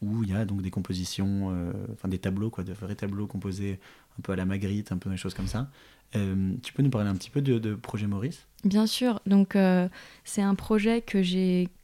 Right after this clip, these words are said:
Speaker 2: que j'ai commencé à faire en deux mille onze, un peu à mon insu, dans le sens où, donc, c'est un projet qui traite de mon père, qui s'appelait Maurice, et qui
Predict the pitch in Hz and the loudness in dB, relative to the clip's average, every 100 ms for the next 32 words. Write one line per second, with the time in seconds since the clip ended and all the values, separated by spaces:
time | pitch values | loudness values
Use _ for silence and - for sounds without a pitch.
0 | - 190 185 208 208 202 202 - 196 175 | -4 -2 2 6 8 6 2 2 4 4
1 | 185 196 175 - 202 269 233 175 170 - | 8 8 6 6 6 8 6 2 -6 -10
2 | - 180 185 220 185 175 170 - - 277 | -2 0 4 6 8 6 4 -2 -4 -4
3 | - - - _ 196 196 247 254 214 180 | -6 -20 -20 _ 4 6 6 6 4 4
4 | 175 - 196 - 214 226 - 185 - - | 4 4 2 4 2 2 2 -2 -2 -2
5 | 220 - - 180 165 - 214 302 - - | -2 0 6 6 6 4 2 2 -4 -16
6 | - _ - - 175 185 175 160 220 294 | -20 _ -12 -2 2 6 6 6 2 0
7 | - - - - - _ 208 226 - 226 | -10 -18 -20 -20 -20 _ 6 6 4 6
8 | 240 | 6